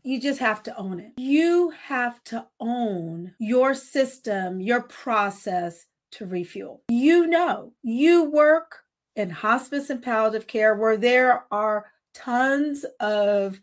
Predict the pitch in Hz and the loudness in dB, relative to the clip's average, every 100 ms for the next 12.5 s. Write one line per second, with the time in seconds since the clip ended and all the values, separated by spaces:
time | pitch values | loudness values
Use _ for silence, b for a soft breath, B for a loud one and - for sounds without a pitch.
0 | - - 330 311 285 - 247 214 - - | -6 4 6 6 4 -4 -8 -10 -12 -12
1 | 214 196 - 320 320 311 233 226 202 175 | -10 -10 -10 -6 -2 -4 -4 -4 -4 -8
2 | b b b _ 240 247 294 311 302 294 | b b b _ -4 -2 0 0 0 0
3 | 277 233 240 208 190 175 165 - - - | -2 -2 -2 0 -2 -4 -10 -14 -18 -20
4 | - 311 294 - - - 330 320 320 285 | -4 0 0 -2 -10 -10 -6 -2 0 0
5 | 233 185 180 - 277 311 311 320 302 302 | -2 -2 -6 -6 -4 -4 -4 -6 -4 -4
6 | 302 285 - 285 320 294 - 240 202 175 | -6 -8 -8 -6 -4 -6 -6 -6 -6 -6
7 | - 247 240 - _ _ 254 240 233 - | 0 2 0 -4 _ _ -4 -4 -6 -10
8 | 247 226 - - - 339 349 339 311 240 | -8 -8 -10 -18 -10 -4 -2 0 -2 -2
9 | 190 180 175 165 _ _ - 208 196 185 | -2 -4 -6 -10 _ _ -6 -4 -4 -6
10 | 185 175 180 175 180 170 180 175 175 175 | -8 -6 -4 -4 -4 -4 -2 -2 -4 -4
11 | 233 190 247 254 254 247 240 - 226 214 | -6 -4 -4 -2 -2 -2 -4 -2 0 0
12 | 226 - 208 196 190 | -2 -6 -4 -4 -6